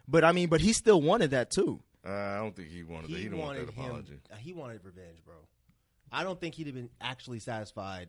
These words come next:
Speaker 3: if A-Train said, "Hey, man, I'm sorry." He wanted that motherfucker dead.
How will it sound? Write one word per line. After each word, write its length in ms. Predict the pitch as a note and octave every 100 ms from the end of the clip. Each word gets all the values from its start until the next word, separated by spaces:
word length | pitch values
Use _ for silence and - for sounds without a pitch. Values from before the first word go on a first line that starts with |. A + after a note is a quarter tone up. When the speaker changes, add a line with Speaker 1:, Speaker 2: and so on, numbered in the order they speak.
| -
Speaker 3:
if 240 | G#2+ G2 - _ _ _ _ _ A2
A-Train 500 | A2+ A2 A2+ G#2+ G2 F#2+
said, 160 | G#2
"Hey, 160 | G#2+ G2+
man, 180 | F2+ F2+
I'm 120 | E2+
sorry." 400 | E2+ - - _ _ _ _ _ _ _ _ -
He 140 | D#3
wanted 280 | E3+ C3 A#2+
that 120 | G#2+
motherfucker 500 | G#2 F2+ - F2 E2
dead. 280 | D2+ C2+